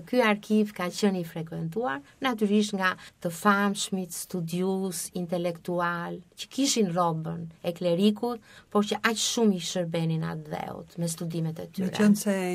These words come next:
Speaker 2: i përmendët, Shqipëria ka pas një boshllëk edhe në, e, histori apo në filozofi, domethënë pe-, e, pesëdhjetë
Speaker 1: Në jetën
Speaker 2: vjeçare.
Speaker 1: shpirtërore.
Speaker 2: Për të mos folur a për jetën shpirtërore,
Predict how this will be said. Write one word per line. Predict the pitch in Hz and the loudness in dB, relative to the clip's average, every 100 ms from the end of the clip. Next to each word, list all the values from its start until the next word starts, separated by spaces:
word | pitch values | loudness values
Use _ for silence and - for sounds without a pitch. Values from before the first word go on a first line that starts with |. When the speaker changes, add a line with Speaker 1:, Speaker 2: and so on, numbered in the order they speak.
| 170 | -2
Speaker 2:
i | |
përmendët, | 165 190 170 160 143 143 156 - | -2 0 2 2 0 -2 -4 -6
Shqipëria | - 180 208 202 | -8 -4 -2 -2
ka | 208 | -2
pas | 196 196 - | -4 -4 -4
një | 160 | -4
boshllëk | 139 160 - 196 220 - | -2 -4 -2 -4 -4 -2
edhe | 185 180 185 175 | -2 0 0 -2
në, | 170 165 160 156 - - - | -2 0 0 -2 -10 -20 -4
e, | 156 151 151 - | -2 -2 -6 -10
histori | 143 - 143 156 214 143 143 147 156 | -8 -4 0 4 4 4 0 -2 -4
apo | 143 135 - 131 127 131 127 127 | -4 -6 -10 -10 -8 -10 -10 -10
në | 131 | -12
filozofi, | - 135 123 135 - 220 175 160 | -10 -10 -10 -10 0 2 4 2
domethënë | 165 151 165 160 | 0 -2 -2 -4
pe-, | 170 165 | -2 -2
e, | 165 160 156 156 | 0 0 0 0
pesëdhjetë | 208 202 170 202 | 4 4 4 4
Speaker 1:
Në | 220 | 6
jetën | 220 214 | 6 2
Speaker 2:
vjeçare. | - | 0
Speaker 1:
shpirtërore. | 214 196 - 190 180 170 180 175 - - - _ - | 0 -2 0 0 0 -4 -10 -12 -14 -18 -20 _ 4
Speaker 2:
Për | 202 | 4
të | 196 | 8
mos | 196 - | 4 6
folur | 196 175 170 160 | 6 6 6 4
a | 147 | 2
për | 143 165 | 2 4
jetën | 175 165 160 147 | 4 2 0 -2
shpirtërore, | - 143 139 139 123 131 | -4 -4 -4 -4 -4 -4